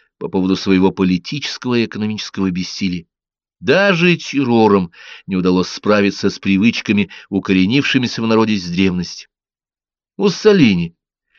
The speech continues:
начало карьеры которого весьма напоминало восхождение Ленина, и который, уже будучи фашистским диктатором, с симпатией взирал на коммунистический режим,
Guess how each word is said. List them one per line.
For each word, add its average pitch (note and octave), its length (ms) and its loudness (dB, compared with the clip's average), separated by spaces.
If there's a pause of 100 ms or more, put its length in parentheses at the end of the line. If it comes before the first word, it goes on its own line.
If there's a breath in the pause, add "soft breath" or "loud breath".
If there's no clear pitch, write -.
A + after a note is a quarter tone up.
(140)
начало B2 460 2
карьеры A#2+ 480 4
которого G#2+ 380 2 (220 loud breath)
весьма A#2+ 540 2
напоминало A2 440 2
восхождение G#2 680 2
Ленина, A2 480 2 (300 loud breath)
и F#2 80 -14
который, F#2 220 2
уже F#2 160 2
будучи G2+ 360 -2
фашистским C3+ 720 2
диктатором, B2+ 640 0 (240 loud breath)
с - 80 -14 (140)
симпатией C3+ 880 2
взирал G2+ 440 2
на G2 120 -2
коммунистический F#2 840 -4
режим, G#2+ 380 -2